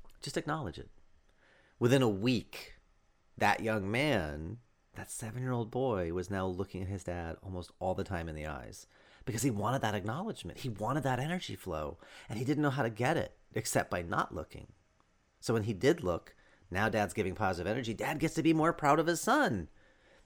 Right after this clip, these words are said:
Dad gets to say, "Dude, you're awesome," which indirectly means Dad is awesome too. That's what we call a win-win game. So your first step, is learn how to play win-win games. Focus on that warm, that big, that happy.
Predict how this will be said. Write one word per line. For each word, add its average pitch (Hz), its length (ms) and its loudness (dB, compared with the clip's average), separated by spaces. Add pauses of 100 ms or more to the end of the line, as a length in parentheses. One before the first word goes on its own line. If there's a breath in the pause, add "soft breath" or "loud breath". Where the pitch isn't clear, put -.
(260 soft breath)
Dad 160 260 2
gets 185 140 6
to - 100 -2
say, 170 240 4
"Dude, 233 400 6
you're 175 120 8
awesome," 170 800 8
which - 380 2
indirectly 143 520 -2
means 170 280 -4
Dad 139 540 2 (220)
is 127 120 0
awesome 113 380 2
too. 147 460 0 (840 soft breath)
That's 120 240 8
what - 100 2
we 127 80 2
call 101 280 4
a 101 40 2
win-win 82 640 -4
game. 76 460 -10 (800)
So - 120 2
your 101 140 4
first - 440 4
step, 240 440 2 (420 soft breath)
is 98 140 -4
learn 120 160 6
how 131 60 4
to 117 80 4
play 110 180 2
win-win 98 440 0
games. 82 300 -6
Focus - 400 4
on 113 100 -6
that - 180 -8
warm, 123 340 0
that - 220 -8
big, 107 220 -2
that 85 200 -6
happy. - 480 -16